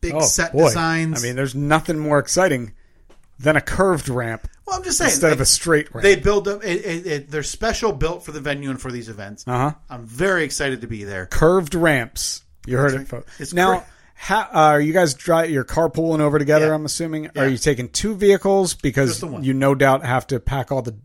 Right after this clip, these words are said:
Speaker 2: the, uh, Mountain Dew and Doritos into the one, because that's all you eat for those two days.
Speaker 1: Let me tell you the funnest part of this trip, and this is how I'm gonna end this conversation before we move on and,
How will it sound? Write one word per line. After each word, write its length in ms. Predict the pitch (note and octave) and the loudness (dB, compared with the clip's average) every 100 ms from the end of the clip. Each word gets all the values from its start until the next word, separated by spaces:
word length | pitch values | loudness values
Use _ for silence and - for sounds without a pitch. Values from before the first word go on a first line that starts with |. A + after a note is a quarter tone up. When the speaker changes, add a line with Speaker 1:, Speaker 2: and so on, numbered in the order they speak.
| - | -18
Speaker 2:
the, 320 | E3+ B2 A#2+ | -8 -2 -2
uh, 100 | A#2 | -2
Mountain 380 | A#2 C3 D3+ B2+ | -4 -4 -4 -6
Dew 380 | G#2 D#3 E3+ E3+ F#3 C4 - | 4 8 10 8 2 -8 -4
and 420 | C3 B2 B2 A#2+ - _ _ _ _ | -2 -2 -4 -8 -14 _ _ _ _
Doritos 800 | A#2+ D3 C#3 F3+ F3 E3+ E3 C#3+ | -4 -2 0 4 8 8 6 0
into 180 | F#3 D3+ | -4 -2
the 60 | D#3 | -2
one, 280 | D#3 E3 E3+ | -2 -4 -4
because 240 | C#3+ B2 | -2 -2
that's 260 | C3 B2+ - _ _ _ _ _ _ - | -2 -2 -4 _ _ _ _ _ _ -6
all 220 | C#3 C#3 | 0 0
you 200 | A#2+ A#2 | 0 -2
eat 340 | F3+ E3+ D3 _ _ | -2 -2 -6 _ _
for 160 | - C#3+ | -8 -4
those 260 | C3 A#2 | -2 -4
two 160 | - D3 | -2 -2
days. 480 | B2+ B2 G#2+ A2+ - _ _ _ | -2 -4 -6 -8 -12 _ _ _
Speaker 1:
Let 20 | C#3+ | -14
me 60 | |
tell 160 | D3+ A#3+ | -12 -10
you 80 | G3 | -12
the 60 | |
funnest 360 | C3 C3 A2+ - | -10 -10 -10 -10
part 180 | A#2 F#2+ | -14 -14
of 60 | |
this 120 | F2+ - | -18 -20
trip, 280 | - F#2 _ _ | -20 -20 _ _
and 120 | B2+ A#2 | -16 -16
this 160 | A2 | -16
is 80 | B2 | -12
how 80 | A#2 | -8
I'm 80 | A#2+ | -6
gonna 140 | A2 | -8
end 120 | G#2+ G#2 | -8 -10
this 120 | G2+ | -12
conversation 520 | A2+ G#2 - G2 G2+ | -14 -14 -16 -20 -20
before 240 | - G#2 | -20 -18
we 140 | G2 G2+ | -16 -18
move 260 | G#2+ A2 G#2 | -18 -18 -14
on 220 | G2+ G2+ | -14 -14
and, 140 | G#2 | -14